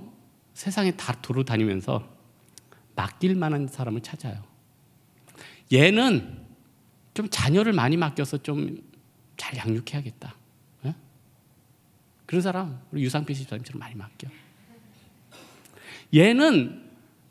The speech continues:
돈을 좀 맡겨가지고 좀 구제해야겠다. 그런 사람 돈을 맡겨줘요. 얘는 좀 좋은 건물을 맡겨가지고 좀 좋은 일 해야겠다. 제일 부럽다. <laughs> 농담이에요, 농담.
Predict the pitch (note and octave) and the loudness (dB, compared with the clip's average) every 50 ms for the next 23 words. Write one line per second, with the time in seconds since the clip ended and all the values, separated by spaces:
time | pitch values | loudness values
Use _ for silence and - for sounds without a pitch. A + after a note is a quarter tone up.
0 | _ _ _ _ _ - E3+ A3 C4+ C#4+ C4 D4 C#4+ B3+ F#3 C#3+ - B3 A#3+ A#3 | _ _ _ _ _ 4 6 6 6 6 6 4 4 6 4 4 4 4 4 4
1 | A3+ G#3+ A3 G#3+ - A#3+ G3+ - - D#3+ - A3+ G#3 G#3 F3 D3+ - C3 A2+ - | 4 2 0 -2 -2 -4 -4 -4 -2 0 2 2 2 2 0 -2 -4 -6 -6 -6
2 | C3+ F#3 G3+ A3 G#3 - - C3+ D#3 G#3 G3+ C#3 G2 - - - - - - - | -4 -4 -4 -4 -4 -4 -2 -2 -2 0 -2 -4 -6 -6 -8 -10 -10 -10 -10 -12
3 | - - - _ _ _ _ _ _ _ - - - - - - - - _ - | -14 -16 -20 _ _ _ _ _ _ _ -20 -20 -20 -20 -20 -20 -20 -8 _ 6
4 | D3+ F3 A3+ B3+ C4 D4 D#4+ C4+ E3 C3 B2 B2+ - - - - - - - _ | 6 8 8 8 6 6 6 6 6 4 2 -2 -8 -14 -18 -20 -20 -20 -20 _
5 | - - C#4 D4 C#4 - - - - - F3+ A3 C4 C#4 C#4 G3 - D#3 F3+ G#3 | -2 2 2 4 2 2 -2 -6 2 4 6 6 8 6 6 6 6 6 6 6
6 | G#3+ - - F3 F3+ E3 - F#3+ F#3 F#3 F3 D#3+ D#3 D#3 - A#3+ A#3 F#3 B2+ A2 | 6 6 6 4 4 4 4 2 2 2 2 2 0 -4 -2 0 0 0 0 0
7 | A#2 A#2 D#3+ - - F3+ D#3 - - C#3+ D3+ D#3 D3+ D3+ D#3+ D#3+ D3+ B2 A2+ - | -2 -6 -12 -8 -6 -6 -4 -2 0 2 2 2 2 0 -2 -4 -4 -6 -8 -10
8 | - - F#2+ - _ _ - - A2+ A2 A2+ - - - - - - - - _ | -12 -16 -16 -18 _ _ -10 -6 -6 -6 -6 -6 -10 -12 -12 -14 -16 -16 -18 _
9 | _ _ - - - - - - - - - - - - - - - - - - | _ _ -20 -20 -18 -18 4 8 8 8 8 6 0 -2 -4 -8 -14 -16 -18 -18
10 | - - - - - - - - C#3 B2+ B2+ C#3 C#3+ B2 A2 G#2+ A#2 C#3 B2+ - | -18 -16 -16 -16 -16 -16 -4 0 2 4 6 6 4 4 4 4 4 4 2 2
11 | - - | -2 -16